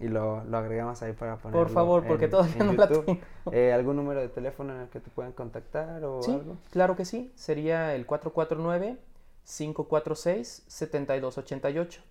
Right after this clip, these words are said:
Speaker 2: Eh, si alguien me quiere contactar, eh, sería más cómodo para mí que fuera por WhatsApp, porque a veces ando muy ocupado y no puedo contestar.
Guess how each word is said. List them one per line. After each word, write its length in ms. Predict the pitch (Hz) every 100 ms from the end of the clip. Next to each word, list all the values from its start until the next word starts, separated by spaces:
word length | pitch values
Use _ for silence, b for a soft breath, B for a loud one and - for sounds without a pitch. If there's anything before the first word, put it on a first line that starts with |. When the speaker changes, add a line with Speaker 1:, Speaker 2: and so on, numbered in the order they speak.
| _ b b b b b 135
Speaker 2:
Eh, 300 | 131 127 -
si 100 | -
alguien 160 | 147 156
me 80 | 139
quiere 140 | 147
contactar, 680 | 147 131 - 156 180 - -
eh, 460 | 127 127 120 113 113
sería 280 | - 131 139
más 320 | 131 139 -
cómodo 280 | 175 175 156
para 160 | 156
mí 100 | 151
que 100 | 156
fuera 220 | 160 156 151
por 140 | 139
WhatsApp, 420 | 147 151 175 202
porque 240 | 147 - 123
a 40 |
veces 200 | 131 139
ando 140 | 139
muy 160 | 139 143
ocupado 300 | 143 - 143
y 40 |
no 100 | 143
puedo 200 | 139 139
contestar. 500 | 147 143 - 180 220